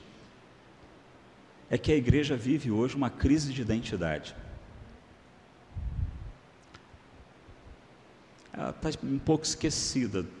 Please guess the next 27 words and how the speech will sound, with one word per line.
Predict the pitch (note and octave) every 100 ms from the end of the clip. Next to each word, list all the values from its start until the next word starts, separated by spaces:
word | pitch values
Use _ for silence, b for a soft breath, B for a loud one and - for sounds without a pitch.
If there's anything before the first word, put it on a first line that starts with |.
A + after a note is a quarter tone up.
| -
do | G#2+
que, | -
que | A2
ela | B2
tá | A#2+ A#2+
fazendo, | - B2+ G#2 G2 F#2+ F#2+ F2+ - - - -
onde | G2+ F#2+
ela | G2+ G2+
está. | - - - - - - - - - - - - - - - - B B B
Eu | A2+
não | C3
estou | -
falando | D#3 C3 C#3
do | B2
prédio, | A#2+ G#2+ F#2 E2 - - - - - -
estou | - -
falando | - A2
da | G#2+
igreja, | F#2+ G#2 A#2 G#2+
corpo | - A#2 -
de | -
Cristo, | - - F#2 - -
pessoas | - - - G2 E2+ - - - - - - - - - - - - -
que | -
servem | G#2 - B2+ C3 A2+ G#2+
a |
Jesus. | F#2+ F2 - E2 - -